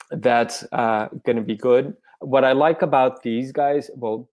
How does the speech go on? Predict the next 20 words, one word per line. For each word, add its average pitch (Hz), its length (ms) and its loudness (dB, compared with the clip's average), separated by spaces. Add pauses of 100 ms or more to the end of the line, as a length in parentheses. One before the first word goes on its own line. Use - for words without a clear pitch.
one, 123 240 -4
they're 113 140 -2
big. 117 420 -2 (340)
They're 117 400 -2 (220)
really 127 200 2
made 120 240 0
for 117 300 -2
out-, 117 240 0 (480)
outdoor 127 540 -4
spaces, 143 720 -2 (320)
so 120 360 2
they're 117 420 0 (100)
barn 117 360 0
lights. 139 460 -2
<laughs> - 640 -20
Uh, 117 480 4 (1500)
but, 120 340 2
and 123 160 2
there, 120 120 4
there's, 117 340 0